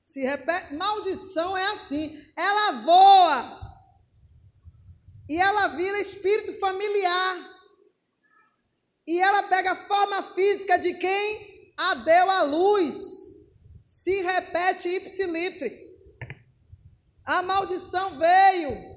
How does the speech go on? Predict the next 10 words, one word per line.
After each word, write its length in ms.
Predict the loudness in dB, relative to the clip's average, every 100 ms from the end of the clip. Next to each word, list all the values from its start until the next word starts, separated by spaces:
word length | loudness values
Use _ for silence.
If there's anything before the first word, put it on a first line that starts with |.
| -20 -20 -20 _
Ó 140 | -8 -6
pra 240 | -2 -2
isso. 400 | -2 -6 -10 -12 -18 _ _ _ _ -6
Aí 160 | -4
você 320 | -2 -4 -4 -6
pensa 320 | -6 -6 -8
que 80 | -4
foi 180 | -2
só 180 | -2 0
aí? 640 | 0 0 -2 -6 -10 -20